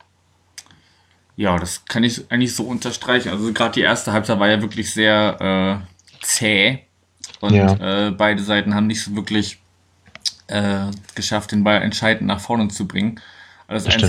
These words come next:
Speaker 2: stimmt.
Speaker 1: was da vielleicht ist, äh, äh, Ziereis ganz am Anfang, der für, äh,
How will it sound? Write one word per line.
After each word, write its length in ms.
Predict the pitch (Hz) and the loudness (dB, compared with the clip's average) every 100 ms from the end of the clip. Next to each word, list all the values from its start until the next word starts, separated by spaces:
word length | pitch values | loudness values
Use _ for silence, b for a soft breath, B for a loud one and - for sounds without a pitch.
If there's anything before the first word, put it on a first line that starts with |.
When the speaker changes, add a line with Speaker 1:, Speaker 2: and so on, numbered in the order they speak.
| 110 | 2
Speaker 2:
stimmt. 60 | |
Speaker 1:
was 100 | 113 | 0
da 100 | 110 | 0
vielleicht 340 | 110 117 110 110 | -2 2 0 0
ist, 280 | 117 113 113 | -6 -6 -6
äh, 20 | |
äh, 840 | 101 104 107 101 98 - 98 98 101 101 B B B B B B B | -4 -2 -2 -4 -6 -8 -8 -6 -10 -14 B B B B B B B
Ziereis 680 | - - 127 113 131 127 - | -8 0 2 2 2 0 0
ganz 200 | 123 117 | -2 -2
am 100 | 113 | -2
Anfang, 560 | - 123 127 131 127 120 | 0 0 0 2 2 4
der 340 | 110 107 107 | 4 4 2
für, 760 | 107 - 104 104 104 107 104 - 180 92 190 190 190 196 | -2 -4 -2 0 0 -2 -4 -4 -2 -2 -2 -4 -4 -6
äh, 20 | 107 | -10